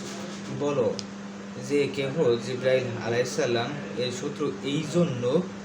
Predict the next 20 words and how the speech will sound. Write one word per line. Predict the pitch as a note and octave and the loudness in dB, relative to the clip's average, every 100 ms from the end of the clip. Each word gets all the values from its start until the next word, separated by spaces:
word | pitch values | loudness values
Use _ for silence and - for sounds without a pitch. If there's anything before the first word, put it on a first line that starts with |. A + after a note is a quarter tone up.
| - - - - - - | -10 -12 -12 -12 -10 -2
যে | D3 | 0
আল্লাহ | D#3 B2+ A#2+ C3+ D3 - - | 0 -2 2 4 2 -2 -4
এর | C3 | -2
নির্দেশে | C3 C#3+ D3+ - A#2 A2+ | -2 0 -2 0 -2 -2
তোমার | C3+ C3 B2+ | -2 -2 -2
অন্তরে | G2 C3+ D3+ C#3 - - | -2 -2 0 0 0 -2
কুরআনের | D3 C#3+ F3 | -2 2 2
বাণী | D3 C#3+ C3+ | 2 0 -2
পৌঁছে | C3 C3+ F3+ | -2 -2 0
দিয়েছে, | B2+ A2+ G#2+ G2+ - - - - | 2 0 0 -4 -6 -10 -10 -6
যা | C#3+ C#3+ | -2 0
তার | A#2+ A2+ | 0 0
পরবর্তী | A2+ B2 C#3+ D3 B2+ A2 | 0 2 2 0 -4 -4
কিতাবের | A#2 B2+ C3 D3 C#3+ - - A#2 A#2 A#2+ A2+ | -2 0 2 0 -2 -8 -6 0 2 2 0
সমর্থক, | C#3+ D#3 D#3+ C3 G#2 - - - - C#3+ | 0 0 0 -2 -2 -4 -10 -10 -6 -2
যাহা | D3 C#3 | 0 2
পরহেজগারদের | C#3 C3+ D#3+ E3+ - - C3 A#2 A2+ A2 G2+ - - - - - - G2+ G#2+ - C#3 D3 D#3 D#3 B2+ | 4 4 4 2 0 0 4 6 4 2 -2 -8 -10 -10 -8 -6 -2 -2 -2 -4 2 4 6 6 4
জন্য | A#2 A#2 A#2+ E3 E3+ - - - | 4 2 4 2 0 -6 -8 0
পথ | C3+ C3 | 2 2
প্রদর্শক | B2 B2+ D3+ - E3 | 0 2 2 4 4